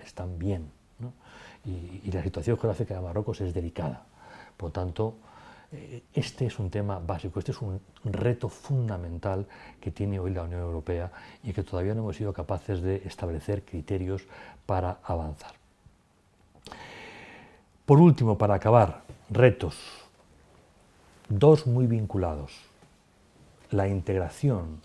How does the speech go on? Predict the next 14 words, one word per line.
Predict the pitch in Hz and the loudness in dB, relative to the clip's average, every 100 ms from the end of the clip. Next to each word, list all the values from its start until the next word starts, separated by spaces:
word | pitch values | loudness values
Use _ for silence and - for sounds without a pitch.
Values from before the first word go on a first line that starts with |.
| - - | -16 -4
de | 90 | -2
la | 90 | -2
población | 82 90 85 - 123 110 | -4 -4 -4 -4 -4 -2
musulmana | 92 87 90 82 104 113 135 - - - - - - _ | -4 -6 -6 -2 0 0 -4 -8 -20 -20 -20 -20 -20 _
y | 127 131 135 147 - | 0 2 2 -2 -6
el | 98 87 | -6 -4
crecimiento | 92 101 92 90 87 | -6 -4 -4 -4 -6
demográfico. | 85 76 71 - - - _ _ _ _ - - - - - - - | -8 -8 -12 -16 -20 -20 _ _ _ _ -20 -20 -20 -20 -20 -20 -8
Eh, | 95 90 - - _ - | -6 -6 -8 -20 _ -18
eh, | - | -6
no | - 113 139 151 | 0 4 6 6
es | 151 | 4
fácil | - 117 87 - 78 73 - | 0 0 0 -6 -8 -8 -16
siempre | - - 139 139 123 131 | -14 2 2 2 0 -4